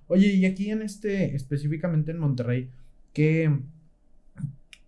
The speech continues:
qué retos ves o qué te has enfrentado aquí al momento de, de, digo, a final de cuentas puedes tener, y, y tu experiencia va en, en muchos países, y, y digo, creo que ahí sería una buena comparativa.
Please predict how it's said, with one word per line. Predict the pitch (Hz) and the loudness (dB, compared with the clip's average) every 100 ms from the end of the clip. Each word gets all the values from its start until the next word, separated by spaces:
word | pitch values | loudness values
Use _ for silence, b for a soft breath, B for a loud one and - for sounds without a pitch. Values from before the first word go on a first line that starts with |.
| - | 2
qué | 185 | 6
retos | 190 202 208 185 143 | 8 6 0 0 2
ves | 139 160 156 - | 4 2 0 -8
o | 127 | -4
qué | 143 | -2
te | 151 | 0
has | 160 | 0
enfrentado | 170 151 123 117 120 131 | 0 0 0 2 2 2
aquí | 139 127 127 | 0 -2 0
al | 135 | 0
momento | 127 123 113 104 131 | 0 0 -2 0 0
de, | 127 110 98 b b b - | 2 0 -2 b b b -12
de, | 127 110 107 107 104 95 - | -4 -2 0 -2 -4 -8 0
digo, | 139 113 - | 4 4 2
a | - | -2
final | - 117 | -2 0
de | 123 | 2
cuentas | 135 127 147 | 2 2 0
puedes | 127 123 127 | 2 0 0
tener, | 117 117 113 - - | -4 -4 -6 -10 -4
y, | 127 117 107 - | 0 2 0 -4
y | 117 113 | -6 -8
tu | - | -6
experiencia | 110 - 113 113 123 | -6 -4 -4 -2 2
va | 120 113 120 | 2 2 2
en, | 120 117 104 | 2 0 -2
en | 113 110 | -4 -4
muchos | 110 123 143 | -6 -4 -4
países, | 113 113 123 151 - b b b b b - | -2 -2 -2 -4 -8 b b b b b -4
y, | 123 123 120 | 0 2 2
y | 127 | 2
digo, | 135 143 | 6 6
creo | 127 127 | 6 2
que | 123 | 0
ahí | 127 123 | -2 -2
sería | 131 120 | -2 -2
una | 120 123 | 0 0
buena | 120 123 123 | 0 -2 -2
comparativa. | 123 104 101 - 110 - | -4 -4 -6 -8 -12 -12